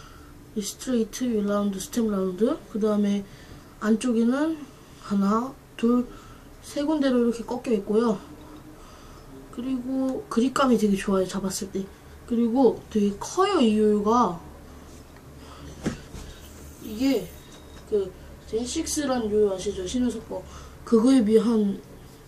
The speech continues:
그거보다 엄청 커요. 그래서 이 요요는 손이 크시거나 큰 요요를 좋아하시는 분이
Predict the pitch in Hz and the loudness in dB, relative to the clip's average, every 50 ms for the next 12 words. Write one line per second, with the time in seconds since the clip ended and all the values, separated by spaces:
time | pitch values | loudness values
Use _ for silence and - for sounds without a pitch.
0 | - - - - - - - - - 240 220 233 254 262 233 214 247 233 240 214 | -20 -20 -20 -20 -20 -20 -14 -6 -2 0 2 4 4 4 4 2 2 4 4 4
1 | 208 208 208 202 240 220 - - 190 180 175 - - - - - - - - - | 4 4 4 4 4 2 2 -2 -6 -6 -6 -8 -10 -16 -18 -18 -14 -12 -10 -10
2 | - - - - - - - - - - - - - - - 233 220 247 220 214 | -10 -12 -14 -16 -16 -14 -14 -16 -16 -18 -20 -18 -12 -8 -6 -6 -4 -4 -4 -4
3 | 214 240 262 262 247 247 240 233 240 247 233 202 170 170 - - - - - - | -4 -4 -2 0 0 0 2 2 0 0 0 -2 -4 -8 -12 -16 -18 -20 -20 -20
4 | - - - - - - - - - - - - - - - - - - - - | -20 -20 -20 -20 -20 -20 -20 -20 -20 -20 -20 -20 -20 -20 -20 -20 -20 -20 -20 -18
5 | - - 220 - 294 302 302 302 294 - 311 294 - 294 269 247 220 220 220 226 | -14 -14 -10 -6 -2 0 0 0 2 2 0 0 0 0 0 2 2 2 2 0
6 | 226 196 180 170 - - - - - - - - - - - - - - - - | 0 -2 -4 -6 -14 -18 -20 -20 -20 -20 -20 -18 -18 -20 -20 -20 -20 -20 -20 -20
7 | - - - - - - - - 277 285 302 302 302 285 277 262 240 - 220 220 | -20 -20 -20 -20 -20 -18 -14 -10 -4 -2 0 0 0 0 -2 -2 -2 0 4 4
8 | 220 233 226 226 220 220 240 220 214 220 220 220 220 208 185 180 170 170 - - | 6 6 4 2 2 0 2 2 4 4 4 4 2 2 0 -2 -8 -12 -14 -16
9 | - - - - 208 208 208 208 214 208 202 185 | -16 -16 -12 -6 -4 -2 0 2 2 0 0 -2